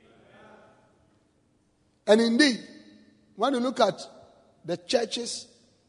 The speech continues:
that have made great impact, like the Great Methodist Church. The Great Methodist Church, when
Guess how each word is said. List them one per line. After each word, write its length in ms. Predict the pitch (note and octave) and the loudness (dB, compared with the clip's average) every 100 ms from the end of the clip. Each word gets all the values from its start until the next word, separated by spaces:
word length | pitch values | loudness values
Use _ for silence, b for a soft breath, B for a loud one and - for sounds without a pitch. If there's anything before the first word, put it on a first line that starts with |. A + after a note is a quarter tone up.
| _ | _
that 140 | G3+ A3 | -4 -4
have 180 | D#3+ | -4
made 380 | F#3 A3 D#3+ D3 | -4 -4 -4 -16
great 260 | - B3 - - - | -6 -6 -6 -12 -12
impact, 520 | G3+ - - - - - - _ _ _ _ _ _ _ _ _ _ F#3 | -12 -12 -20 -20 -20 -20 -20 _ _ _ _ _ _ _ _ _ _ 4
like 140 | G3 | 4
the 80 | G3 | 4
Great 420 | C3+ B3 C4+ - | 10 12 12 12
Methodist 460 | A3 A3+ A3 G#3+ - | 2 4 0 0 -2
Church. 540 | - - - - - - _ _ _ _ _ _ _ _ _ _ _ _ _ _ _ _ _ _ _ _ _ _ _ | -6 -6 -10 -12 -18 -20 _ _ _ _ _ _ _ _ _ _ _ _ _ _ _ _ _ _ _ _ _ _ _
The 120 | F3 F3+ | -4 -2
Great 320 | F3+ D#4+ B3+ | 2 0 0
Methodist 360 | B3 A#3+ A#3 | -4 -4 -4
Church, 160 | G3+ E3 | -8 -2
when 240 | C4 D4 | -2 -2